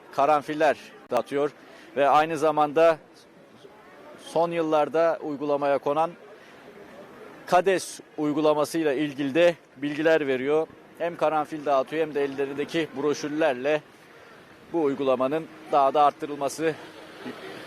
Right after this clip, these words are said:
hedefleniyor. Kadınlar arasında yaygınlaştırılması hedefleniyor. Şu zamana kadar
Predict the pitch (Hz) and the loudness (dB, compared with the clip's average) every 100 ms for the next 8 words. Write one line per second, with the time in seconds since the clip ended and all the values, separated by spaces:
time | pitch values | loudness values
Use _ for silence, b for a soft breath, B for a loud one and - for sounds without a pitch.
0 | - 135 139 - 147 147 131 131 127 135 | -4 0 0 2 0 0 0 -2 0 0
1 | 131 127 123 127 131 147 147 B B - | 0 0 -2 -2 2 0 0 B B -2
2 | 131 131 127 139 135 - 143 139 135 - | 2 2 2 0 0 0 -4 -2 -2 2
3 | 143 127 117 127 120 131 147 - B B | 2 2 0 0 0 0 0 -4 B B
4 | B B B - - - - - - 170 | B B B -18 -18 -18 -16 -10 2 4
5 | 160 156 151 156 175 | 6 4 4 4 4